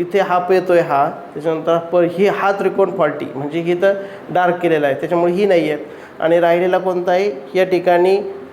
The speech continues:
अ, त्रिकोण जो आहे तो त्रिकोण दाखवलेलाच नाही. पण मला वाटतं माझ्या माहितीप्रमाणे ही आकृती, ही जी आकृती आहे याच्यामध्ये त्रिकोण दाखवायचा माझ्याकडून राहिलेला दिसतोय. ठीक आहे, तो आपण कम्प्लीट करू. इथं असा,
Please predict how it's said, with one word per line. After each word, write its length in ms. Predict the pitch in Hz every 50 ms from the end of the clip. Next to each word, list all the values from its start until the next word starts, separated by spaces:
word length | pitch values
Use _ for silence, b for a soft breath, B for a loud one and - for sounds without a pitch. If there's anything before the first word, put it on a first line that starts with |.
| - -
अ, 340 | - 156 160 160 165 165 165 160 165 165
त्रिकोण 440 | 170 190 190 - 208 208 208 208 208
जो 140 | 196 208 196
आहे 340 | 185 170 160 151 - 131 123 - -
तो 80 | 180 175
त्रिकोण 420 | 170 185 180 170 - 190 185 180
दाखवलेलाच 560 | 180 175 175 175 208 190 185 175 170 156 -
नाही. 220 | 160 151 139 120 110 - B B B B B B - -
पण 80 | - 170
मला 320 | 175 170 175 170 170 180
वाटतं 420 | 185 185 185 180 - - - 190 185
माझ्या 460 | 185 180 180 175 - 180 175 185 185
माहितीप्रमाणे 720 | 185 170 170 165 170 180 170 - 170 165 165 165 165 170 170
ही 200 | 165 170 180 185
आकृती, 600 | 175 170 170 170 - 165 165 - - 170 147 117 - - - 170
ही 60 | 175
जी 140 | 156 165 170
आकृती 440 | 151 - - 165 156 147 - 165 160
आहे 280 | 143 131 123 147 - - - B B B B B B B B B 160
याच्यामध्ये 500 | 165 165 165 202 185 185 175 170 170 185
त्रिकोण 420 | 180 185 170 170 170 - 170 165 156
दाखवायचा 500 | 151 151 151 - 156 151 151 147 165 156
माझ्याकडून 560 | 156 156 156 156 170 156 160 165 151 147 143
राहिलेला 340 | 139 135 127 131 135 131 135
दिसतोय. 400 | 135 139 131 - - 151 170 196
ठीक 260 | - 247 254 - 220
आहे, 160 | 185 147 -
तो 60 | 180
आपण 200 | 165 156 165 170
कम्प्लीट 460 | 160 - 170 151 131 135 143 135 -
करू. 320 | - 127 120 - 120 123 139
इथं 180 | 147 - 160
असा, 360 | 147 143 143 147 151 143 143